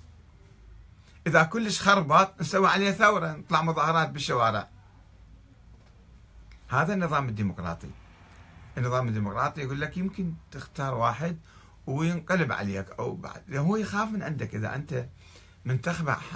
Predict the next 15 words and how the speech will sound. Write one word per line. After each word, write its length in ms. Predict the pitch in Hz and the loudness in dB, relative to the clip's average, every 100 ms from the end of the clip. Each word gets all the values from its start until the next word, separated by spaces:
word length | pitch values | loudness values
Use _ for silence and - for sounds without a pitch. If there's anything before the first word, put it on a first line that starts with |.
| - | -12
صدق، 420 | 113 175 196 120 | -4 -2 -2 0
يعني، 340 | 95 92 107 - - - - - - | -2 0 -2 -6 -16 -20 -20 -20 -4
فيخاف 880 | 139 147 139 123 131 131 131 156 160 | 4 4 4 0 -2 -2 -2 0 0
بالانتخابات 680 | 147 131 113 127 120 123 123 | -2 -6 -6 -6 -2 -2 -4
القادمة 360 | 120 120 131 107 | -4 -2 0 -2
ما 100 | 135 | -2
تنتخبه، 580 | 214 202 180 165 160 - - - | -4 -4 -2 -2 -2 -4 -20 -20
فيقوم 440 | - 147 170 175 226 | -4 -2 0 -2 -2
مشي 180 | 196 180 | -2 -2
عدل 280 | 190 196 | 0 0
على 100 | 143 113 | 0 0
الأقل. 240 | 104 101 92 - - - - - - - - - - - - - - - - - - - - - - - - - - - - - - - - - - - - - - - - - - - - - | 0 -2 -6 -12 -20 -20 -20 -20 -20 -20 -20 -20 -20 -20 -20 -20 -20 -20 -20 -20 -20 -20 -20 -20 -20 -20 -20 -20 -20 -20 -20 -20 -20 -20 -20 -20 -20 -20 -20 -20 -20 -20 -20 -20 -20 -20 -20 0
<clears throat> 540 | - 208 - 190 135 95 - - - - - - - - - - - - - - - - - | 4 4 6 2 2 -2 -4 -20 -20 -20 -20 -20 -20 -20 -20 -20 -20 -20 -20 -20 -20 -18 -4
فهذه 300 | 151 202 214 | 0 0 0
مشكلتنا، 600 | 180 - 131 131 92 | -4 -4 -4 -4 -6